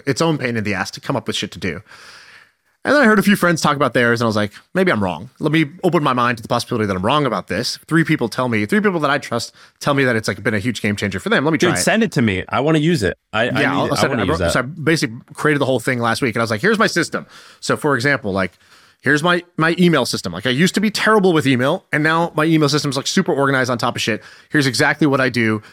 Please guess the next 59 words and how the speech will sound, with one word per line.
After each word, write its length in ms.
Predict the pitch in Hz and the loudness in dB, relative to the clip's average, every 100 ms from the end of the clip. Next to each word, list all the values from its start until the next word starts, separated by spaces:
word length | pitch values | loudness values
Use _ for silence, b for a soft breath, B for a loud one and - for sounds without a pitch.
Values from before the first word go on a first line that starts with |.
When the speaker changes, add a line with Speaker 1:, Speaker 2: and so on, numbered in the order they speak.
| B | B
Speaker 1:
Here's 160 | 127 | -4
the 80 | 117 | -2
exact 320 | 123 117 139 | 0 0 0
scope 300 | - - 151 | -2 -4 -4
of 40 | 117 | -2
work. 220 | 117 104 | -2 0
Here's 200 | 131 123 | -2 0
how, 260 | 127 113 110 | 0 -2 -2
here's 180 | 131 | -2
how 100 | 120 | 0
it 40 | 98 | -2
works. 260 | 85 - - B B B B | -6 -12 -18 B B B B
Speaker 2:
I 120 | - 120 | -2 0
just 180 | 156 | 0
texted 380 | - 151 - 123 | 0 0 0 0
Ben. 340 | 127 123 95 92 | 0 0 -2 -2
I 120 | 101 | -2
go, 160 | 98 92 - - | -2 -2 -6 -8
I 80 | 98 | -6
said, 220 | - 107 | -2 -2
"Send 160 | 170 160 | 0 0
it 80 | - | -2
to 80 | |
me." 240 | 104 90 78 _ _ _ _ _ | -2 -2 -4 _ _ _ _ _
Speaker 1:
Yeah. 160 | 131 - _ - | -4 -4 _ -4
Uh, 460 | 127 120 117 117 123 - | -2 0 0 -2 -4 -4
and, 180 | 160 143 151 | -2 -2 -2
and 100 | 143 | 0
so, 400 | 147 139 135 - _ - | 2 2 -2 -6 _ -2
and 120 | 160 | 2
we, 100 | 175 | 2
by 100 | 165 | 2
the 80 | 165 | 2
way, 120 | 120 | 2
there's, 160 | 117 113 | 0 0
like, 160 | 127 | -2
like, 160 | 135 117 | -2 -2
a, 240 | 117 110 - | -2 -2 -4
a, 160 | 120 - | -8 -6
a 40 | |
funny 360 | - 131 120 - - | -4 -2 -2 -6 -6
offer 240 | 113 110 | -4 -2
we 100 | 104 | -2
did 140 | 101 95 | -2 -2
with 140 | 95 | -4
it, 80 | 87 | -4
but 200 | 123 113 _ _ - | -2 -4 _ _ -2
I'll, 200 | 143 147 | -2 0
I'll 100 | 156 | -2
explain 320 | 147 - 185 | -2 0 2
the 60 | 160 | 2
company 220 | 160 147 | 0 0
that 80 | 123 | 0
we 200 | 113 110 | 0 0
ended 160 | 117 | 0
up 180 | 107 - | -2 -4
investing 440 | 123 110 107 104 82 | -4 -2 -2 -4 -8
in. 100 | 82 | -4
So 320 | 120 107 | 0 0